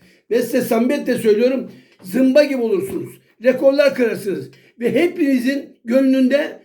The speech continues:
spor, tüm sporculara söylüyorum, performans sporcusu olabilirsiniz ve rekor da kırabilirsiniz. Hepsinin usulü var. Nasıl ulaşılmaz olursun, nasıl zirveye çıkarsınız,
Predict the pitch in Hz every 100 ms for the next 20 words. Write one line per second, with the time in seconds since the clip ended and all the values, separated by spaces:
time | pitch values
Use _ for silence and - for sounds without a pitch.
0 | _ _ _ 214 - - 202 240 - 311
1 | - - 262 240 240 226 240 240 262 285
2 | 254 - _ _ _ 208 226 - 269 269
3 | 285 262 - 262 262 - 262 247 240 240
4 | 240 254 311 302 - _ _ - 214 220
5 | 226 240 226 208 196 180 165 143 - 131
6 | - _ _ _ 262 320 - 359 262 -
7 | 277 285 190 127 - _ _ _ _ _
8 | _ _ _ 240 294 311 302 - - _
9 | _ _ _ _ _ 233 254 - 269 254
10 | 233 220 202 180 196 190 277 302 302 269
11 | 262 254 247 - 220 - 202 185